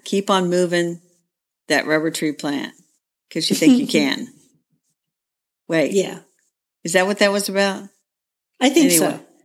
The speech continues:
Speaker 2: so.
Speaker 1: Okay. <laughs> Well, that was our show for today. I hope it doesn't bug anybody that we talked about ants.
Speaker 2: And other insects. And I will try to get that video of that red wasp. She's,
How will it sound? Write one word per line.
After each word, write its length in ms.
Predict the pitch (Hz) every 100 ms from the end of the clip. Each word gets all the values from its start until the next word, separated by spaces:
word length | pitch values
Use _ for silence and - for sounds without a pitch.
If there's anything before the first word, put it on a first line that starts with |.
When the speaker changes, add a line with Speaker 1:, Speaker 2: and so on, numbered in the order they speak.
| _ -
Speaker 2:
so. 80 |
Speaker 1:
Okay. 420 | 208 226 160 214 -
<laughs> 60 | 320 - _ _ _ _
Well, 160 | 214 165
that 160 | 247 220
was 140 | 220
our 140 | 208 185
show 260 | - 208
for 180 | 202 185
today. 540 | 156 147 147 139 151 _ _ _ _ _ _ _ -
I 80 |
hope 180 | 196 214
it 100 | 214
doesn't 320 | 214 202 196
bug 240 | 180 196 208
anybody 420 | 190 165 165 165
that 140 | 165
we 80 | 160
talked 300 | 165 180 170
about 260 | 170 165 156
ants. 520 | 165 156 139 - - _ _ _ _ _ _ _ _ _
Speaker 2:
And 140 | 220 226
other 220 | 233 233
insects. 680 | 185 180 175 170 - - - _ _ _ _ _ _ -
And 80 | 233
I 120 | 285
will 200 | 320 311
try 220 | 311 277
to 80 | 247
get 220 | 226 220
that 200 | 220 190
video 540 | 208 214 202 185 180 180
of 380 | 196 190 180
that 420 | 202 185 175 - _ _ _ _
red 320 | 214 202 196
wasp. 480 | 185 185 170 170 - -
She's, 580 | - 226 220 208 -